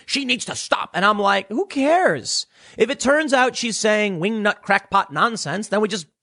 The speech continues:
carry on with our lives. And if it turns out she has the evidence, then we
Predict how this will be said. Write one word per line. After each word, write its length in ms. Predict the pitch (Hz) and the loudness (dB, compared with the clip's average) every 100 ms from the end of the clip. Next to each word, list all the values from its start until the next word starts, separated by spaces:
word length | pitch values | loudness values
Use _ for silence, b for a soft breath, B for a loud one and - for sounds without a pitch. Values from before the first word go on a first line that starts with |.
| - | -6
carry 260 | 190 240 | 0 2
on 120 | 240 262 | 2 0
with 100 | 262 | 2
our 100 | 254 | 2
lives. 360 | 294 185 123 - _ b b b | 2 0 -4 -16 _ b b b
And 80 | 226 | 0
if 60 | |
it 60 | 240 | 2
turns 260 | 214 247 | 0 0
out 180 | 220 226 | 2 0
she 100 | - | 0
has 120 | 202 | -2
the 120 | 170 151 | -2 -2
evidence, 400 | 156 247 247 - b | -2 -4 -6 -10 b
then 240 | - 143 165 | -6 -2 0
we 360 | 190 214 156 | 0 -2 -4